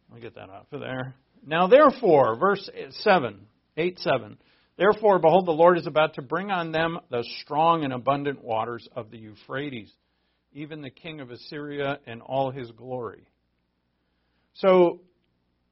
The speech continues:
God now, in a masterful stroke of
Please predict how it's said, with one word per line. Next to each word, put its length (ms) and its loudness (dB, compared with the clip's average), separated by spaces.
God 380 4
now, 340 -2
in 100 -4
a 100 -8
masterful 800 -4
stroke 380 0
of 200 -14